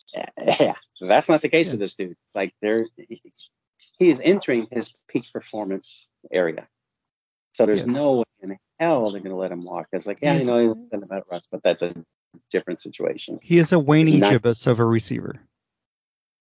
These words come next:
Speaker 2: at this point.
Speaker 1: Yes.
Speaker 2: Moon charts.
Speaker 1: Mm.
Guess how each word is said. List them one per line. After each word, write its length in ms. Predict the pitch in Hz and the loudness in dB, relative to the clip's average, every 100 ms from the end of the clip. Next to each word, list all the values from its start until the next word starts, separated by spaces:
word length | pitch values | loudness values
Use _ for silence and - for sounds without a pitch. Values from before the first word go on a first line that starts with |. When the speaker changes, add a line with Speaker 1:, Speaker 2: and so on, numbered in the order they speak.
| _ _ _ _ _ _ _ | _ _ _ _ _ _ _
Speaker 2:
at 100 | 107 | -4
this 180 | 123 107 | -2 -2
point. 400 | - - 65 - - - 311 - _ _ _ _ _ _ _ - _ _ _ _ _ _ - _ | -4 -10 -10 -14 -4 -2 -2 -6 _ _ _ _ _ _ _ -20 _ _ _ _ _ _ -20 _
Speaker 1:
Yes. 220 | 98 92 - _ _ - - _ _ - - | -6 -6 -8 _ _ -20 -20 _ _ -20 -2
Speaker 2:
Moon 220 | 120 123 117 | 6 8 8
charts. 400 | 113 95 - - | 4 0 -6 -10
Speaker 1:
Mm. 160 | 98 | -10